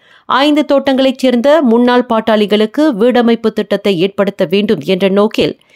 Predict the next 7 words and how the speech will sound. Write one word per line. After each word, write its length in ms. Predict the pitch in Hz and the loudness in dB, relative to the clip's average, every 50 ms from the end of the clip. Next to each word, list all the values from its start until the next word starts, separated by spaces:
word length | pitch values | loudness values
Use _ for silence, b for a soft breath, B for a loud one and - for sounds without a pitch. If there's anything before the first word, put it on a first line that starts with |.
| b b b | b b b
நிதி 380 | b 247 247 285 277 277 302 294 | b 0 0 0 2 2 0 0
ஒதுக்கீடு 640 | 220 175 214 233 220 247 240 - 240 226 185 190 | 2 2 2 2 0 0 -2 -2 -2 0 0 -2
கோரி 460 | - - 160 151 156 196 254 330 359 b b b b b b | -2 0 0 0 2 0 0 -2 -4 b b b b b b
நிதி 320 | - 254 285 254 294 294 | -2 0 2 2 2 0
அமைச்சிடம் 560 | - - 240 247 254 247 - 269 294 320 330 285 | 2 2 2 2 0 0 0 0 0 2 0 2
விண்ணப்பம் 420 | 202 233 240 240 240 240 247 240 226 - | 2 2 2 0 0 0 0 -2 -2 -2
சமர்ப்பிக்கப்பட்டதாக 1120 | 220 202 214 220 - 233 214 - 220 208 202 190 - 202 190 202 196 202 208 254 226 143 | -2 -2 -2 -2 -2 -6 -4 -4 -4 -2 -2 -2 -2 -2 -2 0 -2 -2 0 0 0 0